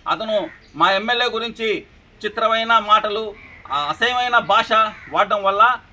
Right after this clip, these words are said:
అతని మీద రౌడీ షీట్ ఓపెన్ చేస్తే చేసుండొచ్చు. కానీ మీరు అమాయకులా, మీరు ఏమన్నా ఏం తెలియని వాళ్ళైతే మీరు మంచి, ఆ, బుద్ధిమంతులైతే మీ మీద కేసులు పెట్టారని అడుగుతున్నాం.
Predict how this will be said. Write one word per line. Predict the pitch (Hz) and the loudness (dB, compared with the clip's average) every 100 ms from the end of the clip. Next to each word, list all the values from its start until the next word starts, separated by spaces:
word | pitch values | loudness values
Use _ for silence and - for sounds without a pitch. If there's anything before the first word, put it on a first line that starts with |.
| - | -6
అతని | 147 190 | -4 -4
మీద | 214 226 165 160 - _ - | -4 0 0 -2 -14 _ -10
రౌడీ | 160 233 | -4 -4
షీట్ | 214 214 | -6 -2
ఓపెన్ | 208 226 208 | -2 -2 -6
చేస్తే | 208 233 233 | -6 -8 -8
చేసుండొచ్చు. | 254 240 202 - 117 - _ - | -8 -6 -8 -10 -16 -18 _ -4
కానీ | 220 240 | -4 -2
మీరు | 208 | -2
అమాయకులా, | 185 233 277 247 233 240 - - - - | 0 2 0 2 2 2 0 -10 -18 -10
మీరు | 170 | -6
ఏమన్నా | 196 226 247 254 | -4 -2 0 0
ఏం | 240 202 240 | 0 -2 -4
తెలియని | - 233 240 | -6 -10 -4
వాళ్ళైతే | 240 220 208 226 240 208 - - | -4 -4 -6 -6 -6 -8 -18 -12
మీరు | 170 208 208 196 - - | -8 -4 -4 -6 -12 -10
మంచి, | - 233 247 247 226 - - - | -8 -8 -8 -8 -8 -10 -12 -4
ఆ, | 170 175 | -2 -2
బుద్ధిమంతులైతే | 147 185 254 254 233 226 226 | -4 -6 -4 -4 -4 -6 -6
మీ | 226 | -10
మీద | 208 240 | -8 -10
కేసులు | 220 220 233 | -8 -10 -8
పెట్టారని | 208 202 208 | -4 0 2
అడుగుతున్నాం. | 226 196 196 175 135 | 2 0 -4 -6 -6